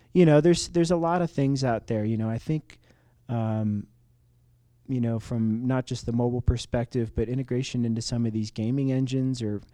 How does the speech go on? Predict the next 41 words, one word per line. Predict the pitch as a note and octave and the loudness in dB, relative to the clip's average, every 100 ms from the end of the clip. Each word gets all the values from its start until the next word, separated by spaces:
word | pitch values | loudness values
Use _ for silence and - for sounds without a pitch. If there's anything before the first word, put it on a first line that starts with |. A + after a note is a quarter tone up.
| _ _ - | _ _ -10
some | - C3+ | -2 -2
sort | - B2 | 0 -2
of | G#2+ | 0
middleware | A#2+ B2 B2 B2 B2 | 0 2 2 0 -2
where | A#2+ | -2
you | A2 A2+ | -2 -2
can | - | -4
push, | A#2 B2 A#2 - _ - | 2 2 0 -10 _ -16
you | - A2+ | -8 -4
know, | G#2 | -4
from | G#2+ - A#2+ A#2+ | -6 -6 -2 -2
your | A2+ | -2
game | A#2 A2+ A2+ A2 | -4 -2 -2 -2
directly | A2 A2 A#2 A2 G#2+ | -4 -6 -6 -8 -6
to | - A2+ | -6 -6
a | G#2 | -4
Wowza | G#2+ G#2+ G#2+ G2+ | -4 -6 -6 -8
server | - A2+ A2+ A2+ | -6 -6 -4 -4
might | A2+ A2 - | -6 -6 -8
be | A2+ | -8
interesting | A2 A2+ A2 - A2 A2 | -10 -10 -12 -8 -8 -8
from | - G2 G2+ _ _ _ _ _ | -8 -8 -8 _ _ _ _ _
maybe | G#2 G2+ F#2 | -8 -8 -6
a | |
latency | G2 A#2 A#2+ - A#2 | -4 -4 -4 -6 0
perspective, | A#2 - A#2 A2 - A2 A2 G#2+ | 0 0 -4 -4 -4 -4 -4 -6
or, | - G#2 G2+ F#2+ G#2 | -12 -10 -8 -10 -10
you | G2 | -8
know, | |
maybe | G2 G2+ G2+ | -6 -6 -8
offloading | G#2 G2+ A2 G#2+ G#2 G#2 | -8 -10 -6 -4 -4 -6
some | - G#2 | -6 -6
of | G2+ G2 | -6 -6
the, | G2 G2 G2 - - - _ - - _ - | -8 -6 -8 -10 -18 -18 _ -20 -20 _ -12
you | G2+ | -8
know, | G2+ | -6
C | - A2 | -6 -6
P | - | -6
U | G2+ G#2+ | -4 -2
usage | A2 G#2+ G#2+ - G#2+ G#2+ | -2 -2 -4 -6 -8 -10
from | - A2 G#2 G2+ G2+ F#2+ | -10 -6 -4 -4 -4 -6